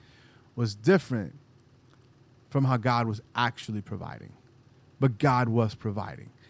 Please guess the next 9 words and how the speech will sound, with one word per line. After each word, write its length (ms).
And 280
I, 80
you 200
know, 360
so 260
it's, 360
it's, 280
remember 500
that, 280